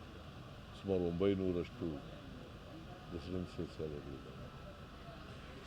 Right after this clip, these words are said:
So ಹಾಗಾಗಿ ಅಲ್ಲಿ ಹೆಣ್ಮಗಳು, ಆ, ರ್ಯಾಂಕ್, ಫಸ್ಟ್ ರ್ಯಾಂಕ್ ತಗೊಂಡಿದ್ರೆ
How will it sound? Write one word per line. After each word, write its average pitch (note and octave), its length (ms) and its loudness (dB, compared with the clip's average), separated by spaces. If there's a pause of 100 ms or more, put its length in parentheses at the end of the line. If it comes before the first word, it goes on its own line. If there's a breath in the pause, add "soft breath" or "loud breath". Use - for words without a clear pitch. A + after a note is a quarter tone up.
So C3 320 10 (580)
ಹಾಗಾಗಿ A2+ 680 10 (320)
ಅಲ್ಲಿ A2 260 8
ಹೆಣ್ಮಗಳು, A#2+ 580 8
ಆ, - 1500 4 (1600)
ರ್ಯಾಂಕ್, A#2+ 280 10
ಫಸ್ಟ್ - 300 4
ರ್ಯಾಂಕ್ A#2+ 220 8
ತಗೊಂಡಿದ್ರೆ F2 640 4